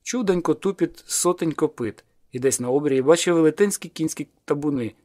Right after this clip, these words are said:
які стрімголов летіли по степу, тріпочучи довгими гривами.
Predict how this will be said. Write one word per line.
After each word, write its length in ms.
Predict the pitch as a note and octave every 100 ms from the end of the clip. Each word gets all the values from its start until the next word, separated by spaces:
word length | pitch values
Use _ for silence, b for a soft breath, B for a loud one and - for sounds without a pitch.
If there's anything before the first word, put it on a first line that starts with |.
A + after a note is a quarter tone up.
| _
які 200 | A#2 A2+
стрімголов 480 | A#2 A#2+ A#2 A#2+ G3
летіли 340 | F3+ E3+ D#3+ D#3+
по 140 | C#3+
степу, 340 | - D3 C#3
тріпочучи 600 | C3 A#2+ - C3+ C#3 - A2+
довгими 420 | A2+ G#2+ A#2 A2+
гривами. 520 | A2 A#2 G#2 G2+